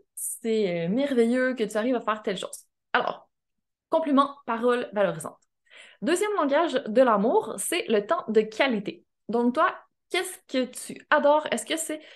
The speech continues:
faire des activités avec les gens, avoir la possibilité de passer du temps avec les gens que tu aimes et c'est là que tu te sens le plus apprécié ? Donc, temps de qualité.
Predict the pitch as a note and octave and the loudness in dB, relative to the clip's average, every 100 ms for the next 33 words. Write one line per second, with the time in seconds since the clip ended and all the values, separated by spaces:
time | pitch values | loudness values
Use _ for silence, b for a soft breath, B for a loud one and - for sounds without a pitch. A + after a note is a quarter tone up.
0 | B _ C4 B3 A#3 B3+ C4 C4 C4 - | B _ 0 2 2 0 0 0 0 -2
1 | C#4 - G3+ G3+ G3 F#3 F#3 A#3+ C4+ - | -4 -2 0 -2 -2 -2 0 0 0 -6
2 | B B B - A3+ A#3 C4+ C#4+ B3+ - | B B B -4 0 2 2 2 -2 -6
3 | - _ _ _ _ _ - G#3+ G#3+ A3+ | -14 _ _ _ _ _ -2 0 2 2
4 | B3 G#3+ G#3+ C#4 C#4+ - G3 G#3+ G#3+ C4+ | 2 0 0 0 0 -2 4 4 4 2
5 | C4+ C4+ D4+ A3 G#3 A#3 B3+ C4+ C4+ - | 2 2 -2 -2 -4 -2 0 0 -4 -12
6 | - A#3 A#3 B3 B3+ G#3 - - A3 A3+ | -2 0 4 2 0 -6 -8 0 4 4
7 | A#3+ A#3+ A3 A#3 A#3 A3 G#3 F#3+ G3+ A3 | 2 -2 -2 0 0 -2 -2 -2 0 -2
8 | G#3 F#3+ - F3+ F3 G#3+ G3 E3+ G3+ G3+ | -6 -8 -10 -8 -4 -2 -2 -2 -4 -4
9 | - G3 G3 E3 D3 - - _ _ _ | -2 -4 -4 -8 -10 -12 -18 _ _ _
10 | F3+ G3 G3+ - - A3+ - F#3 E3+ D3+ | -8 -8 -10 -16 -8 -8 -6 -8 -6 -8
11 | C3+ - | -10 -16